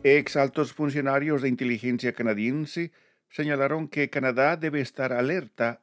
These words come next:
ante campañas destinadas a desestabilizar el país en medio de las crecientes amenazas del presidente estadounidense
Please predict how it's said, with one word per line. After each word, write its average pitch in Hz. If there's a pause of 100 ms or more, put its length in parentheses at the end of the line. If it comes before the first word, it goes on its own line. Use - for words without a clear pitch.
ante 180
campañas 131
destinadas 123 (480)
a 113
desestabilizar 113
el 170
país 117 (400)
en 185
medio 147
de 127
las 120
crecientes 110
amenazas 113
del 98
presidente 101
estadounidense 110